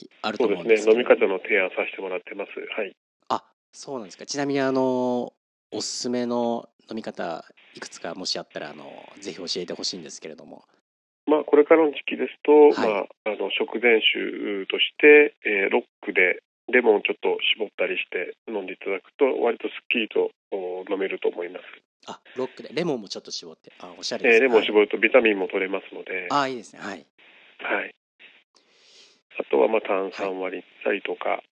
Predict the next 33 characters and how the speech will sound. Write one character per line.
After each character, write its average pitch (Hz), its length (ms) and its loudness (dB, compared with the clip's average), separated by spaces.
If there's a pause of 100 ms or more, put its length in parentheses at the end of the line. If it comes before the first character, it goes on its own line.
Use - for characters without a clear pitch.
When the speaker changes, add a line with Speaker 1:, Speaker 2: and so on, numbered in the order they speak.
(680)
Speaker 2:
ア 110 60 -2
イ - 40 -8
ス - 60 -14
ク - 120 -8
リ - 80 -2
ー - 20 -4
ム - 60 -6
に、 - 100 -12
ま 113 140 4
あ、 147 40 2 (160)
商 110 120 2
品、 101 240 -8 (100)
先 - 120 -8
ほ 107 60 0
ど 101 80 2
五 113 160 8
ア 110 60 12
イ 101 40 6
テ 101 80 -8
ム 92 80 -8
ほ 92 80 -8
ど 92 100 -2
あ 90 40 0
る 92 100 -4
と - 100 -14
申 92 200 -8
し - 80 -8
ま - 100 -8
し - 100 -12
た 104 120 -8
が、 113 300 2
Speaker 1:
は 113 140 -8
い。 95 40 -6